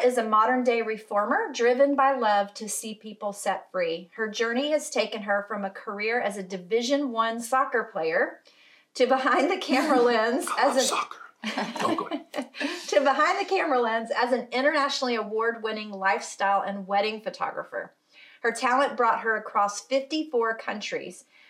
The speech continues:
Speaker 1: through which God awoke in her the desire to see nations set free. Tara, with her husband Clint, founded Project R twelve, a nonprofit which has impacted over two hundred thousand lives in rural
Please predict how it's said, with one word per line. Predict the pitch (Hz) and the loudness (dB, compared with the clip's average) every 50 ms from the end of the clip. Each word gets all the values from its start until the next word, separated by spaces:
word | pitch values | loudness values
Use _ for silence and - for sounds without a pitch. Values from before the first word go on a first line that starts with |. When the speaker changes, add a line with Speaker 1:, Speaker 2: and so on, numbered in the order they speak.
| _ _ - | _ _ 0
Speaker 1:
through | - 247 262 247 | 2 4 6 6
which | 247 226 240 - - | 4 4 2 -2 -2
God | 240 233 220 233 240 - | 0 2 2 2 2 0
awoke | 208 208 196 226 247 320 - 311 | -2 -2 0 2 2 2 2 2
in | 277 254 214 | 0 0 0
her | 196 190 196 196 196 | 2 2 2 2 2
the | 202 196 | -2 -8
desire | 196 202 196 - 208 220 226 240 233 240 | -8 -8 -4 0 0 2 2 0 -2 -4
to | - 233 208 | -6 -10 -12
see | - - - 247 233 233 | -12 -10 -8 -8 -8 -6
nations | 226 214 202 208 202 - - 220 208 208 196 | -6 -6 -6 -6 -6 -8 -8 -8 -10 -12 -10
set | - - 208 196 185 185 - _ - | -8 -2 -2 -2 -2 -2 -8 _ -8
free. | 175 175 160 - - 180 - _ _ _ _ _ _ - | -8 -6 -6 -6 -10 -14 -18 _ _ _ _ _ _ -12
Tara, | - - 240 240 247 277 294 285 | -4 0 2 4 6 6 6 4
with | 254 254 | 2 2
her | 254 226 | 2 -2
husband | 202 226 233 226 - - 220 208 202 - | 0 -2 -4 -4 -6 -8 -10 -12 -12 -14
Clint, | - - 202 190 208 262 240 - | -12 -8 -4 -2 -2 -4 -4 -6
founded | - 233 208 208 214 226 220 214 - | -6 -2 -2 -2 -2 -2 -6 -8 -8
Project | - 226 208 214 214 226 214 - - - | -4 -2 -2 -2 -2 -4 -6 -6 -4 -2
R | - 196 208 247 | 0 2 2 2
twelve, | 240 - - 220 190 185 175 180 180 - - | -2 -4 -2 0 0 2 2 0 -2 -2 -6
a | 196 | -6
nonprofit | 202 202 208 208 220 214 - - 269 269 277 277 - 226 208 - - - - - - - _ _ | -4 -4 -4 -4 -4 -6 -2 0 2 2 2 2 0 -2 -4 -4 -4 -8 -20 -20 -20 -20 _ _
which | - 240 240 240 | 2 2 2 4
has | 240 220 214 | 2 2 2
impacted | 247 262 277 269 262 247 240 240 - 220 214 | 2 0 0 0 0 -2 -2 -2 -4 -6 -6
over | 208 190 196 202 | -6 -6 -8 -10
two | 196 - - 269 262 262 | -8 -8 -6 -4 -4 -4
hundred | 240 247 262 247 254 254 - | -2 -2 -2 -2 -2 -2 0
thousand | 240 214 208 214 214 220 208 208 | 0 0 0 0 -2 -6 -8 -4
lives | 196 196 196 190 185 185 202 | -2 0 0 0 0 -2 -4
in | 190 185 185 | -10 -10 -10
rural | 180 196 202 208 214 208 220 220 220 220 220 | -10 -10 -8 -8 -6 -4 -4 -4 -4 -6 -12